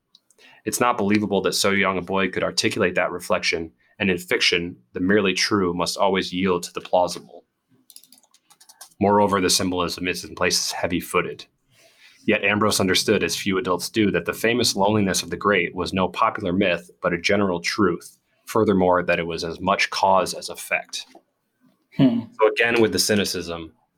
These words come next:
Speaker 1: but I just, this is a example of him kind of finding his voice and then,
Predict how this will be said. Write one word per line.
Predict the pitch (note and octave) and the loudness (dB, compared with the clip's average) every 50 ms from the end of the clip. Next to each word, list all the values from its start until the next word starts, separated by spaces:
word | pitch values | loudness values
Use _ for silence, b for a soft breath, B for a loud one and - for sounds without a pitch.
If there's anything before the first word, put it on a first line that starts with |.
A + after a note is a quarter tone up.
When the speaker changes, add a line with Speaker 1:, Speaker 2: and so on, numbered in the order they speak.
| _ _ _ _ - | _ _ _ _ 0
Speaker 1:
but | - F#2 F2 E2+ E2 - - _ - - - _ _ _ _ _ _ _ _ _ - - | 2 4 4 2 0 -2 -6 _ -20 -20 -20 _ _ _ _ _ _ _ _ _ -6 -4
I | G#2+ G2+ | -2 0
just, | G#2 G#2+ F#2+ - - - _ _ _ _ B B B B B B - | 2 2 0 0 -2 -6 _ _ _ _ B B B B B B -2
this | B2 B2 - | 0 2 4
is | C3+ A#2 A2 G2+ G2 - - _ _ - | 4 4 2 0 -2 -6 -10 _ _ -2
a | - F#2+ F2+ E2+ E2+ E2 D#2+ D#2 - - _ _ _ _ _ _ _ _ _ - - A2 | 0 2 2 2 2 2 0 -2 -4 -8 _ _ _ _ _ _ _ _ _ -10 -6 -4
example | F#2+ - - G#2+ G#2 G2 F2+ G2+ F#2 | -2 0 2 2 2 2 2 0 0
of | F2 | 0
him | F#2 F2+ F2 E2 | 0 -2 -2 -2
kind | - - F#2 F2+ F#2 | -2 -2 0 0 0
of | F#2 F2+ | -2 -2
finding | - - - - F2+ F#2 G2+ G#2+ G#2+ G#2+ G#2+ A2 | -4 -4 0 2 2 2 2 0 -2 -2 -2 -2
his | G#2+ G2 - | -4 -4 0
voice | G#2 G#2 G#2+ A2 G#2+ - | 0 2 2 2 0 -2
and | F2 E2 E2+ F2 | -4 -2 0 0
then, | E2+ E2+ E2+ E2+ D#2+ D#2+ - | 0 0 -2 -4 -8 -10 -14